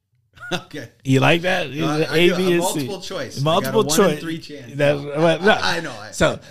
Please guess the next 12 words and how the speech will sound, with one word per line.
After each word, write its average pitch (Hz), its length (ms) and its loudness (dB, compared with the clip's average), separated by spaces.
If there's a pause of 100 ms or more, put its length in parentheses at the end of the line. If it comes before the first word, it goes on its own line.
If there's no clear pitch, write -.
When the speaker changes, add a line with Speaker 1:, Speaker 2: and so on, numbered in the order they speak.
(140)
Speaker 2:
so 139 400 2 (220)
you 185 200 0
can 180 200 -2
either 165 640 -2 (280)
share 185 460 -2
some 151 240 -10
parting 180 360 -6
words 190 260 -6
of 320 120 -10
wisdom, 123 440 -2 (180)
ri-, 139 340 2 (440)
wisdom, 123 760 -4